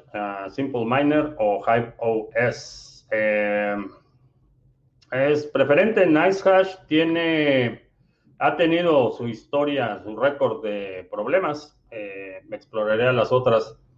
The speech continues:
alternativas. Siempre dices que la expresión Bitcoin se va a cero es retórica, ya que no se iría a cero, pero cuando dices que el dólar tiende a cero, ¿también es retórico o sí se puede ir el dólar a cero?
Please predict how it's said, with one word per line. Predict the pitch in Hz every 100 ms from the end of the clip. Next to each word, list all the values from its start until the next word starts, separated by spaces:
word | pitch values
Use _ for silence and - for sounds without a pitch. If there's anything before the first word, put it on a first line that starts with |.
| _ _ _ _
alternativas. | - 101 107 107 101 127 127 120 - _ _ -
Siempre | - 110 113
dices | 110 113
que | -
la | 98 95
expresión | - 104 101 117 110
Bitcoin | 120 120 117 107
se | 101
va | 104 110
a |
cero | - 120 117
es | 110
retórica, | 104 - 127 127 127 107 101
ya | 113 110
que | 104
no | 107
se | 107
iría | 110 113
a |
cero, | 120 123 127
pero | 104 98 98 _ _ _ _ _ _ _ _ _ _ _
cuando | 117 117 117 120 113
dices | 120 123 123
que | -
el | 104
dólar | 117 117 107
tiende | 123 117
a | 107
cero, | 127 123 127
¿también | 107 101 113 117
es |
retórico | 104 98 123 131 131 147 147
o | 104
sí | 95 120
se | 113
puede | - 113 110
ir |
el | 107 98
dólar | 110 110 107 104 - _
a | 98 92
cero? | 87 - 127 113 98